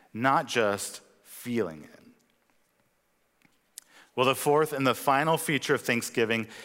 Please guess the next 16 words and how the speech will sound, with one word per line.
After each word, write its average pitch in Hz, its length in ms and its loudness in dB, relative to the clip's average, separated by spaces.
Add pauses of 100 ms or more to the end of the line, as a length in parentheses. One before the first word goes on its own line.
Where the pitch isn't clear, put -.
(120)
it's 139 220 0
less 160 280 2
about 175 260 2
something 135 500 0
we 110 160 0
do, 101 540 -4 (320)
but 135 120 2
it's 139 140 0
something 175 300 2
that 123 140 4
happens 139 640 0
through 147 460 -2
this 120 200 0
process 127 640 0
of 107 140 -8
thanksgiving. 98 680 -8